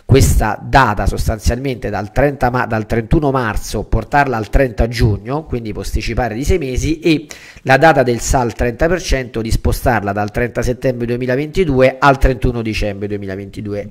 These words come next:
Addirittura qualcuno propone di posticipare, eh, la fine del, del superbonus per gli unifamiliari al trentuno dicembre del duemilaventitré.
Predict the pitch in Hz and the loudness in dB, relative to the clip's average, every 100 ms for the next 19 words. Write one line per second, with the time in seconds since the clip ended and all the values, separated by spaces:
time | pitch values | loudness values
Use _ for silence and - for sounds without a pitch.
0 | 98 127 135 156 170 190 - 160 156 151 | -8 -6 0 2 2 0 0 4 8 8
1 | 156 151 - - - _ _ _ _ _ | 8 4 -8 -14 -14 _ _ _ _ _
2 | - 135 131 131 131 131 135 131 - - | 0 4 4 6 6 6 6 2 -2 -14
3 | - - - - - - _ - 160 143 | -18 -20 -20 -20 -20 -20 _ 4 6 8
4 | 135 131 127 135 139 - - - - - | 8 6 4 4 2 0 -12 -18 -20 -20
5 | _ - 131 - 123 131 139 139 110 107 | _ -2 0 2 2 6 8 8 8 4
6 | - - 98 98 107 107 143 127 107 110 | -2 -8 -8 -6 -4 0 2 0 -2 -4
7 | 113 104 101 98 98 98 107 - 123 120 | -4 -2 -4 -4 -4 -6 -6 0 2 2
8 | 127 113 - 117 117 131 113 127 156 127 | 0 0 -2 -2 0 -4 -4 -4 -2 -2
9 | 110 110 110 107 - 131 123 110 110 131 | -2 -2 -4 -2 -2 0 0 0 -2 -2
10 | 110 104 98 101 101 120 110 107 107 107 | -2 -4 -6 -6 -6 -4 -4 -2 -2 -2
11 | 104 101 104 98 104 98 98 | -4 -4 -4 -4 -2 -2 -2